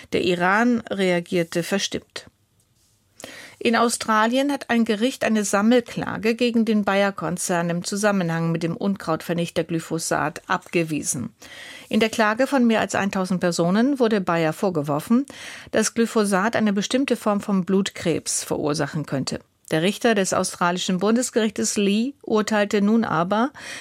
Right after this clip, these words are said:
es lägen keine ausreichenden Beweise dafür vor, dass die Verwendung des glyphosathaltigen Produktes Roundup tatsächlich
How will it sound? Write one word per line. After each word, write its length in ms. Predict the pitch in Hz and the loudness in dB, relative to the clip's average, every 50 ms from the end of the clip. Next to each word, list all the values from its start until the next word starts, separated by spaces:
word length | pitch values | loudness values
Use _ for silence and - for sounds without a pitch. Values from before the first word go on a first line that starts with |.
| - - | -6 -2
es 240 | - 226 214 - 220 | -2 0 0 2 2
lägen 400 | 214 214 208 208 214 208 202 - | 2 2 2 2 0 -2 -2 -2
keine 400 | - 208 214 240 240 240 214 - | 0 0 2 2 2 2 2 2
ausreichenden 760 | 196 214 214 - - 202 202 202 - 220 196 202 196 202 190 | 2 0 0 -2 -2 -2 -2 -2 -2 0 0 2 2 2 2
Beweise 600 | 196 196 196 - 202 214 226 233 214 196 180 165 | 0 0 0 2 2 2 2 2 2 2 0 2
dafür 420 | 175 170 165 165 - - 170 165 | 2 0 0 0 0 0 0 0
vor, 380 | 165 - - 180 170 160 156 160 | 0 0 0 2 2 4 2 2
dass 180 | 170 190 196 | 2 0 0
die 120 | - 202 190 | 0 -4 -2
Verwendung 600 | - 190 175 170 185 175 175 170 170 165 170 165 | 0 0 0 2 2 2 2 2 2 2 2 2
des 160 | 170 165 - | 0 0 0
glyphosathaltigen 1120 | - 196 196 - - 220 214 214 208 185 165 - - 170 165 165 160 - 165 - 170 165 | -2 -4 -4 0 0 -2 0 2 0 0 0 -2 -2 -2 -2 -2 -2 -4 -4 -4 -4 -4
Produktes 500 | - - 165 - 160 160 - 165 165 170 | -2 -2 -2 -2 -2 -2 -2 -2 -2 0
Roundup 480 | 180 165 151 156 165 165 160 156 - - | -2 0 0 0 2 0 0 0 -2 -4
tatsächlich 640 | 175 156 - - 185 180 170 - - 170 156 - | -6 -4 -2 -2 -2 -2 -2 0 -2 -2 -2 -4